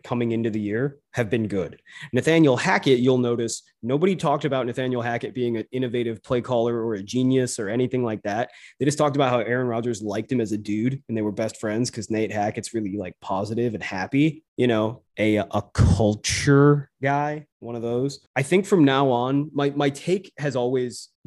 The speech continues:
been, like, going into an offen-, going into a new season, if I haven't seen a new head coach call plays, I'm just gonna assume he's average at it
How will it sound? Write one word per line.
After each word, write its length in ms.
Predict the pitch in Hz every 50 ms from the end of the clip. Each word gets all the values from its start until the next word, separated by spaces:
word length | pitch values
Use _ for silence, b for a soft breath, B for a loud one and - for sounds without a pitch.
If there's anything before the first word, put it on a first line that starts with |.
| 107 _
been, 480 | 131 117 113 123 135 143 147 143 143 - _ _
like, 220 | 131 120 110 98
going 280 | 101 135 131 131 131 135
into 240 | 131 127 127 127 127
an 80 | 120
offen-, 400 | 120 117 120 - 135 123 123 127 -
going 240 | 135 143 135 143 143
into 340 | 139 135 127 123 120 120 120 - 131
a 20 |
new 200 | 127 123 127 123
season, 480 | 113 - - 147 143 123 131 123 117 - - -
if 120 | 131 -
I 80 | 123 117
haven't 340 | - - 139 143 165 160
seen 260 | 151 - - 147 143 139
a 100 | 131 120 - _ _
new 280 | 131 123 123 131 131 120
head 180 | 123 127 123
coach 240 | 117 131 120 117 -
call 220 | - - 113 107 107
plays, 440 | - 107 101 104 117 135 139 - - _ _
I'm 160 | - 123 131
just 180 | 139 143 131 120
gonna 180 | 147 143 139 -
assume 440 | 127 120 - - - 123 127 127 123
he's 200 | 117 123 117 107 -
average 440 | 107 110 107 107 110 120 131 131 123
at 200 | 135 135 139 143
it 180 | 151 156 156